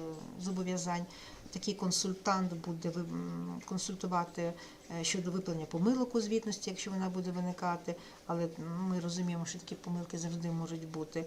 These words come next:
Е, ну, можливість буде упередження таких помилок на майбутнє. Плюс, е, дієва буде допомога у розробці оптимальних таких, е,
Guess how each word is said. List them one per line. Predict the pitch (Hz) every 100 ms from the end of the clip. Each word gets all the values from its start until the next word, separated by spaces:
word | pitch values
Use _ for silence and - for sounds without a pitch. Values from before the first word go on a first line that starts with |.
| - - - -
Е, | 160 156 160 156 175 190
ну, | 196 180 160 165 165 170
можливість | 175 165 190 233 220 - 180
буде | 170 196 185
упередження | - 190 170 185 220 214
таких | 202 190 185
помилок | - 185 180 180 180
на | 180 175
майбутнє. | 175 170 165 170 165 170 170 - - - -
Плюс, | 180 226 277 -
е, | - 175 165 160
дієва | 170 185 180 165
буде | 160 160 165
допомога | 160 165 175 175 160
у | 175
розробці | 170 165 170 - 165
оптимальних | 160 175 165 165 165 165 165 -
таких, | - 165 - -
е, | 156 156 160